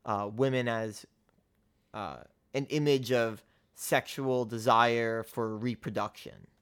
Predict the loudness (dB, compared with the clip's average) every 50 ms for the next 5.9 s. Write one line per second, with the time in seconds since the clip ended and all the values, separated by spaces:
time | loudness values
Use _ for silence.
0 | _ _ _ _ _ _ _ _ _ _ 2 2 2 2 2 -2 -2 -2 -2 -4
1 | -2 0 0 0 0 0 -4 -6 -8 -12 -16 -18 _ _ _ _ _ _ -4 -2
2 | -2 -2 -4 -8 -12 -14 -16 -20 _ _ _ _ _ _ _ _ _ _ _ -16
3 | _ -4 -2 -2 -2 -4 -6 -6 -6 -6 -6 -4 -2 -2 -2 -2 -4 -8 -10 -12
4 | -14 -16 -18 _ _ _ _ -8 -6 -6 -6 -8 -8 -8 -8 -8 -6 -6 -8 -10
5 | -10 -12 -16 -20 _ _ _ -20 -20 -16 -8 -6 -4 -4 -4 -4 -8